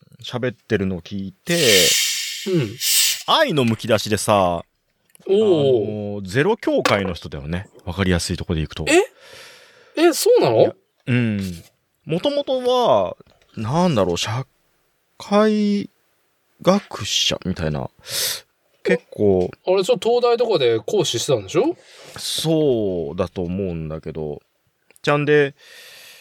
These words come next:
Speaker 1: これがね、送った本っていうのが、子育て指南書、うんこのおじさんっていうね。
Speaker 2: はい。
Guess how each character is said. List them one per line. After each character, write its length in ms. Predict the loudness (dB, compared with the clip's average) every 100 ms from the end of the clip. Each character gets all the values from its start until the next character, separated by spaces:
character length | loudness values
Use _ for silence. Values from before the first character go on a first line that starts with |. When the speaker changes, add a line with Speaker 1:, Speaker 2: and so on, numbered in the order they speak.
| _ _ _ _ _ _ _ _ _ _ _ _ _ _ _
Speaker 1:
こ 140 | -6 -4
れ 140 | 0
が 260 | 4 4 2 -4
ね、 280 | -4 0 0
送 220 | -2 -8
っ 20 | 0
た 120 | 0
本 200 | 2 -2
っ 20 |
て 120 | -2
い 40 | -4
う 60 |
の 140 | -4 0
が、 360 | 2 2 0 -6 _ _ _ _ _ _ _ _ _ _ _
子 100 | -6
育 280 | 0 4 4
て 80 | 4
指 120 | 2 2
南 240 | 2 2
書、 340 | 2 2 2 0 2
う 80 |
ん 100 | 2 2
こ 140 | -2
の 120 | -2
お 40 | -2
じ 120 | -4
さ 140 | -4
ん 60 | -4
っ 20 |
て 100 | -6
い 80 | -8
う 80 | -4
ね。 180 | -2 -2 -8 _ -2
Speaker 2:
は 380 | 2 2
い。 40 | -2